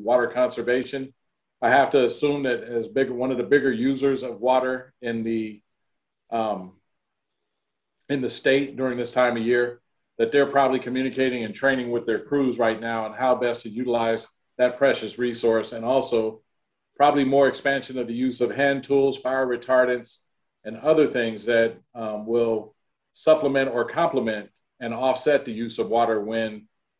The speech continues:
you know, water is a, a scarce resource as it is right now. So we're still looking for additional information. I'm gonna make sure that, you know, in our future conversations with the other chiefs that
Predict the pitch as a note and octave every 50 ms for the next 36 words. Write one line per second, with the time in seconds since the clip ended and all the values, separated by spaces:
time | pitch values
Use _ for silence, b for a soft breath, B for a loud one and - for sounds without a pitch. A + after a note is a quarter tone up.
0 | _ _ _ _ A#2 A#2 A2+ G2+ A#2 A#2+ B2 A#2+ A#2+ A#2+ A#2+ A#2+ A#2 A2+ A2+ A2+
1 | A2+ A2+ - A2+ - - - B2+ B2 A#2 A#2+ - B2 B2 A#2 A2+ - A#2+ A2 G#2
2 | - A2+ A2 G#2 G2+ A2 G#2+ A2 G#2+ F#2+ G#2 A2 G#2+ G#2 G2 A2 A2 G#2+ G2+ F#2+
3 | G2 - - A#2 A2 A2 G#2+ G#2 - _ _ _ _ _ _ _ _ - A#2+ A#2
4 | - D#3 D#3 C#3+ C#3 C#3+ C#3 D3 C#3 C3 - C#3 C3 B2 A#2+ A#2 A2+ A#2 C3+ C3
5 | C3+ - C3 B2+ B2+ B2 B2 A#2+ B2 B2 B2+ A#2 - B2+ B2 A#2+ A2+ G#2+ A#2 A#2+
6 | A#2+ B2 A#2+ A#2 A#2 A#2 A2+ A2+ - C3 B2 A#2 A#2 A2+ G#2 F#2+ A2 A2+ A2 G#2+
7 | G#2+ G#2+ G#2+ A2 A2+ A2+ - B2+ B2+ A#2+ - A#2 - A#2+ A#2 A#2 A2 G#2+ - A#2+
8 | A#2 A2+ A2 - A2 G#2 A2 G2+ - A2 A2+ A2+ A2 G#2+ G#2 - - B2 A#2+ A#2+
9 | A2+ A#2 - A2 G#2+ G#2 G2